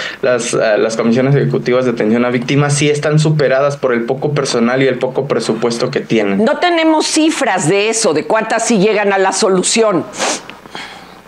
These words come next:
Speaker 1: Eh, no, la verdad es que en México, eh, pues no se, no tenemos, eh, una estadística. Lo que se tiene,
Speaker 2: ¡Qué barbaridad!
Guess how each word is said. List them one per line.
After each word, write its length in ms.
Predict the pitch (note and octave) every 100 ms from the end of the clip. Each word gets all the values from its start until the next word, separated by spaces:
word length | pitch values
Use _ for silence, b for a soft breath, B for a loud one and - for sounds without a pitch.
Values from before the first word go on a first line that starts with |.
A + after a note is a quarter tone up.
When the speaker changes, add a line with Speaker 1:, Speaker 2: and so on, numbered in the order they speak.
| - - - B B B -
Speaker 1:
Eh, 680 | B2 B2+ B2+ B2+ B2+ B2+ B2+
no, 420 | B2+ C3+ D#3 E3 C#3
la 160 | C3+
verdad 360 | C3 C3+ C#3 D#3+
es 120 | D#3
que 340 | D#3+ D3+ C#3
en 140 | B2 B2
México, 720 | C#3 C#3+ D#3 D3 D#3 D3 C#3 D3 B -
eh, 320 | A#2+ A#2+ A#2
pues 180 | A#2 A#2
no 240 | A#2+ C3 C3+
se, 140 | D3+ D3
no 240 | C#3 C3 C3+
tenemos, 760 | C#3+ C#3 C#3+ C#3+ C#3 B2+ A#2 A#2
eh, 360 | A2+ A2 G#2+ B2+
una 200 | C3+ C#3
estadística. 680 | C#3 A#2+ C3 - E3 D#3
Lo 180 | D#3 B2
que 80 | B2
se 120 | A#2
tiene, 360 | A#2 A#2 C#3 D#3
Speaker 2:
¡Qué 60 | D#3+
barbaridad! 460 | G#3 C#3 C3+ B2+